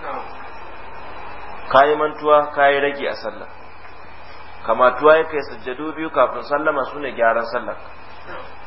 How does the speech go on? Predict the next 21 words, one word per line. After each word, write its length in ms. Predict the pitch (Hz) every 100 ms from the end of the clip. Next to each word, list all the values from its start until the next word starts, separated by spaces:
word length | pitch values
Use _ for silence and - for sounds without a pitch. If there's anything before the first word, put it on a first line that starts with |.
| - - - - - -
Ita 200 | 151 160
ma 120 | 165
sujjadu 300 | 170 139 147 156
biyu 120 | 160
sai 120 | 143 143
ka 120 | 151
manta 400 | 160 151 - 143
ba 120 | 139 -
ka 100 | 131
yi 60 | 143
su 120 | 127
ba, 60 | 123
sai 140 | 139
da 80 | 131
ka 120 | 127
ce, 140 | -
"Assalamu 520 | - - - 107 107 -
alaikum," 360 | - 104 - - - - -
sallah 280 | 127 135 113 -
ta 80 |
yi. 120 | 101